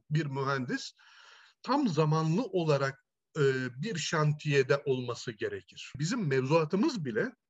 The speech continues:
buna böyle bir gereklilik görmeyip ya beş ayrı şantiyede ye de bakabilirsin demektedir ki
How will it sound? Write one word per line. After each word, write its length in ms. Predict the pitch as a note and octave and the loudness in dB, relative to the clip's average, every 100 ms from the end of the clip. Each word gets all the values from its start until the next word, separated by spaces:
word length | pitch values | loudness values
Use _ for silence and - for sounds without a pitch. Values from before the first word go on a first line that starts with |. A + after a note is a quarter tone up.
| - - | -20 -8
buna 300 | D3+ A#3+ D4 | 0 2 6
böyle 240 | A3 G#3 F#3+ | 6 6 4
bir 120 | F#3+ | 2
gereklilik 760 | E3 F3+ F#3+ F3+ F#3 E3 D3+ | 2 0 0 -4 -8 -8 -2
görmeyip 520 | A#3+ C#4+ C4+ A3+ C#4 _ _ - - - | 0 2 2 0 0 _ _ -20 -20 -2
ya 300 | A3 G3 D#3+ | 0 0 0
beş 240 | D4 B3 G3 | -2 0 2
ayrı 260 | F3 G3+ | 2 0
şantiyede 800 | - F3+ E3+ G3+ A3 A3+ G#3 G#3 - | -2 -2 -2 -2 2 4 4 0 -8
ye 320 | F3 G3 B3 | -2 0 2
de 260 | G3 A#3+ A#3 C#3 | 2 2 -4 -6
bakabilirsin 960 | E3+ F#3+ E3+ F3+ G3+ D3+ D#3+ B2 F#2+ _ - | -4 -2 -2 2 2 2 -2 -2 -6 _ -2
demektedir 720 | C#3+ C3+ C#3 - C#4+ B3 D#3 | 2 2 0 -4 -4 -4 -4
ki 200 | - | -4